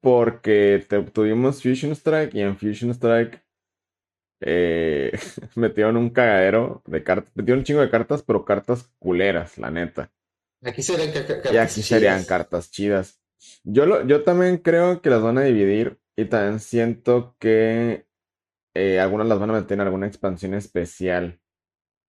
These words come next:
Speaker 1: Ah,
Speaker 2: Yo siento que
Speaker 1: ujú.
Speaker 2: van a salir en Beastars algunas, en la de
Speaker 1: Sí.
Speaker 2: Arceus, y... y una
Speaker 1: Sí.
Speaker 2: ca-, una caja promo de igual.
Speaker 1: Ujú.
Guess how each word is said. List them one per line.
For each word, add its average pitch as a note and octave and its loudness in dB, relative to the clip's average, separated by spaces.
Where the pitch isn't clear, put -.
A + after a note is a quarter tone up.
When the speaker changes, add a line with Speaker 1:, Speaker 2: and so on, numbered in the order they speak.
Speaker 1:
Ah, F2 -2
Speaker 2:
Yo E3 -2
siento G#3+ -4
que F#3+ -2
Speaker 1:
ujú. E3 0
Speaker 2:
van E3 -4
a G3 -4
salir D3 -4
en D#3 -4
Beastars E3+ -4
algunas, C#3+ -6
en B2+ -4
la A#2 0
de A2+ 0
Speaker 1:
Sí. F#2+ -2
Speaker 2:
Arceus, E3+ -6
y... A#2 -4
y C3 -8
una C#3 0
Speaker 1:
Sí. C#3 -4
Speaker 2:
ca-, B2 -6
una C#3 -6
caja D3 -4
promo A#2 -2
de G#2+ -2
igual. E2+ -4
Speaker 1:
Ujú. F2 -10